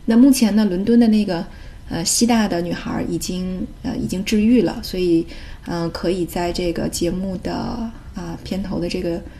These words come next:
呃，图片当中看到，啊，已经 resolve 一例。那么另外两例，大家看啊，是最早的那两例那个老夫妇。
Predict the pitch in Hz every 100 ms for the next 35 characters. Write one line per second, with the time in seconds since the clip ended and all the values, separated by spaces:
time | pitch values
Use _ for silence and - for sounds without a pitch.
0 | - - - 247 - 240 240 226 - 175
1 | 208 202 190 190 196 - 185 170 - -
2 | - - - - 175 170 - 185 170 165
3 | 185 175 165 165 208 196 - - - 180
4 | 175 175 - - - 269 277 214 180 160
5 | - 175 233 - 196 208 208 - 190 165
6 | 165 208 - - - 190 175 214 233 220
7 | - - 185 175 170 - 170 170 175 -
8 | - - - 160 165 214 247 -